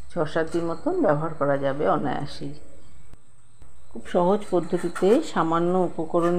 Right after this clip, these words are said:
দিয়ে এই ম্যাঙ্গো ফ্রুটি তোমরাও বাড়িতে বানিয়ে দেখতে পারো। আশা করি তোমাদের ভালোই লাগবে। আমার এই ভিডিওটি যদি পছন্দ হয়ে থাকে তাহলে like করো, share করো, comments করো। আর নতুন বন্ধুদের বলছি, আমার এই ভিডিওটি যদি পছন্দ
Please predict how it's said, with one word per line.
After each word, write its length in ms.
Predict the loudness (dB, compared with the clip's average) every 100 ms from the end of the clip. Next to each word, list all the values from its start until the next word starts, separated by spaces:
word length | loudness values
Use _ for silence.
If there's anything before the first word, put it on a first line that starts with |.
| 2
দিয়ে 200 | 2 4 2 0 -6 -6 -2
এই 60 | 2 4
ম্যাঙ্গো 300 | 4 2 -2
ফ্রুটি 300 | -4 0 0 0 -4 -6 -2
তোমরাও 280 | 2 4 4 4
বাড়িতে 320 | 4 2 0 0
বানিয়ে 260 | 2 0 0
দেখতে 220 | -2 -2 -2
পারো। 180 | -2 -4 -4 -2
আশা 160 | -2 -2 -2
করি 120 | -2 -2
তোমাদের 340 | -2 2 2 2 -4 -6 -2
ভালোই 320 | 2 2 2 2
লাগবে। 320 | 0 -2 -4 -6 -6 -6 -6 -4 2
আমার 160 | 4 4
এই 40 | 2
ভিডিওটি 380 | 0 0 0 0 -2
যদি 120 | -2 -4
পছন্দ 280 | -4 -4 -4 -2
হয়ে 120 | -2 -4
থাকে 200 | -2 -2 0
তাহলে 280 | 0 0 0 4
like 200 | 2 2 -2
করো, 160 | -2 -2 0
share 200 | 0 0 -2
করো, 140 | -4 -2
comments 320 | -2 -2 -2 -4
করো। 200 | 0 2 2 -2 -6 -6 -2 0
আর 60 | 2
নতুন 220 | 0 0 0
বন্ধুদের 400 | 0 0 -2 -2 0
বলছি, 300 | -2 -2 0 0 0 -6 -6 -4 -2
আমার 180 | 2 2 0
এই 40 | -4
ভিডিওটি 340 | -2 -2 -2 -4
যদি 140 | -2 -2 -4
পছন্দ 300 | -4 -2